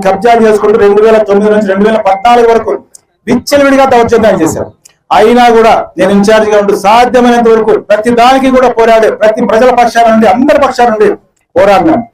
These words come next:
పోరాడి రెండు వేల పద్నాలుగు ఎన్నికల్లో అఖండ విజయంతో మీ అందరి సహకారంతో గెలిచాం. ఆ? రెండు వేల పద్నాలుగులో ఏదైతే నేను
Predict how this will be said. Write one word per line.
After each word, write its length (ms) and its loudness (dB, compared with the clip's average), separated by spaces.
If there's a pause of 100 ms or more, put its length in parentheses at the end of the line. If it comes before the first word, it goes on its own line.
(280)
పోరాడి 340 2 (540)
రెండు 280 0
వేల 160 2 (120)
పద్నాలుగు 440 0
ఎన్నికల్లో 380 0 (640)
అఖండ 260 0 (100)
విజయంతో 360 2 (140)
మీ 160 0
అందరి 280 2
సహకారంతో 480 2
గెలిచాం. 260 2 (2750)
ఆ? 40 2 (1300)
రెండు 260 2
వేల 140 2 (100)
పద్నాలుగులో 520 2 (340)
ఏదైతే 360 2 (460)
నేను 180 2